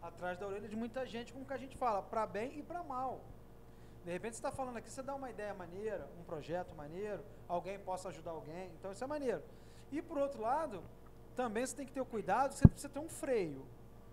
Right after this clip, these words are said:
E eu acho que ele se sentiu tão, tão à vontade com o programa,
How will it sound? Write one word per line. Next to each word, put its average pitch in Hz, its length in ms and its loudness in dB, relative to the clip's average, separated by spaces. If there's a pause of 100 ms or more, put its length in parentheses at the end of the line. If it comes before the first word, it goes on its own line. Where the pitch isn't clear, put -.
(480)
E 247 120 -2
eu 277 180 10
acho 269 280 6
que 240 160 -4
ele 277 200 2
se - 100 -4
sentiu 240 340 -4 (100)
tão, 294 180 0 (240)
tão 320 180 2
à 311 40 4
vontade 214 840 2
com 196 80 -6
o 196 60 -6
programa, 185 600 -2